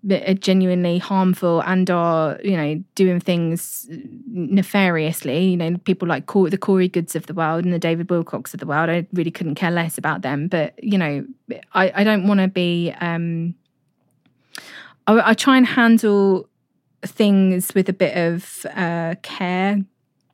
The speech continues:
and empathy and try not to be exploitative. But some, you know, when you're talking about these kind of things that involve people that, you know, have, have got all kinds of things going on, sometimes it can be really difficult to,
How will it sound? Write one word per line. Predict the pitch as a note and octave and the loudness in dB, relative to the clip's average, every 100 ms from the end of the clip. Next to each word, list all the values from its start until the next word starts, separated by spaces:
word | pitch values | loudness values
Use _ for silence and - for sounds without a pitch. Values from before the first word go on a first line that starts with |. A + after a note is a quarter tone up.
| - - | -20 0
and | F#3+ F#3+ | 2 2
empathy | G3 G3 F#3+ F#3+ G3+ | 4 2 2 0 0
and | G3+ | 2
try | G3 G#3 | 2 2
not | G3 G3 - | 2 2 -2
to | G3+ | -4
be | G3+ F#3+ | -2 -2
exploitative. | - - F#3 F#3 F#3+ G3 A3+ A#3+ A#3+ | -4 -8 -2 -2 -2 -4 0 0 -2
But | - F3+ | -4 -4
some, | F#3+ F#3+ F#3+ F3+ | -2 -2 -2 0
you | G3+ | 0
know, | F#3+ | 2
when | G3+ | 2
you're | G#3 | 2
talking | G3+ G#3+ G#3 | -2 -4 -2
about | F#3+ F#3 F#3 - - _ | 0 0 -2 -8 -20 _
these | F#3 F#3+ | 0 0
kind | G3 F#3 | 0 -2
of | |
things | - G3+ F#3 F#3 | 0 2 2 0
that | D#3+ G2+ | -4 -4
involve | F3+ F3+ G3+ G3 F3+ - - _ _ _ _ _ _ _ - | -2 0 2 2 0 -4 -18 _ _ _ _ _ _ _ -6
people | - F3+ F#3 F3+ | -2 -2 -2 -2
that, | E3+ E3 - _ _ _ | -2 -4 -6 _ _ _
you | E3+ | -8
know, | E3 D#3 - | -6 -8 -8
have, | F#3+ - _ | -10 -12 _
have | F3+ - | -10 -6
got | F3+ | -4
all | F#3+ F#3 | -2 -2
kinds | F#3+ F#3 | -2 -2
of | F3 | -2
things | F#3+ F#3 | -2 -4
going | - E3+ F3+ | -2 -2 0
on, | F3+ D#3 F#3 - - - _ | -2 -2 -6 -8 -20 -20 _
sometimes | - F#3+ F#3+ F#3+ F3 | -2 0 2 0 -2
it | - | -2
can | F#3+ | 0
be | F3+ F3+ F3+ F3+ | 2 2 2 0
really | F3+ F#3 | 0 0
difficult | F3 F3 F3 - E3+ E3 | 0 -4 -4 -6 -6 -6
to, | - E3+ D#3 E3 | -4 -4 -2 -4